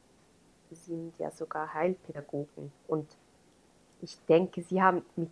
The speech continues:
ihren Mitteln wirklich so ziemlich alles getan, was man tun könnte, konnte. Und, aber trotzdem, ja, war dieser Aspekt wirklich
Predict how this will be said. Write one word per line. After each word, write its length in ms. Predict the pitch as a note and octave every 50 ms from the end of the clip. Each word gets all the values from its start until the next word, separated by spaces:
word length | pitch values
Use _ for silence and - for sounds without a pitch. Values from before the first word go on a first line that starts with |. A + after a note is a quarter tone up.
| - -
ihren 280 | G#3+ A#3 A3+ G3+ F#3
Mitteln 420 | F3+ G3+ G3+ G3+ - E3+ D#3 D3+ D#3
wirklich 480 | F3 F3+ F3+ - F3+ E3+ - - - - - _ _ _ _ - - _ _ _ - - - _ _ _ -
so 60 | E3 D#3+ -
ziemlich 360 | - F3 F#3 G3 - - -
alles 240 | D#3+ F#3 A#3+ B3 -
getan, 320 | - D3+ - - D3+ D3+ D#3
was 160 | D3 D3 -
man 100 | C#3 C3+ C#3+ -
tun 260 | - - A3+ A3 G#3+
könnte, 440 | - - B2+ A#2 C3 - - - - - - _ _ _ _ _ _ _ _ _ - - _
konnte. 480 | - - D3+ B2 B2+ - - C3 B2 - - - _ _ -
Und, 260 | F#2 A2 - - - -
aber 220 | - D3+ D#3+ E3+ D#3 - - - _ _ _
trotzdem, 560 | - - E3 E3 - - - F#3+ F#3+ F#3+ G3 - - _ _ _ _ _ _ _ _ _ _ _ _ _ _ _ _ _ _ _ _ _ - - - - - - -
ja, 240 | D#3+ D#3+ D#3+ F#3 - - - - - - -
war 160 | - E3+ E3+
dieser 280 | E3+ G3 F3+ F#3 F3 -
Aspekt 500 | F3+ - - - E3 - - - - -
wirklich 280 | D#3+ - - - E3+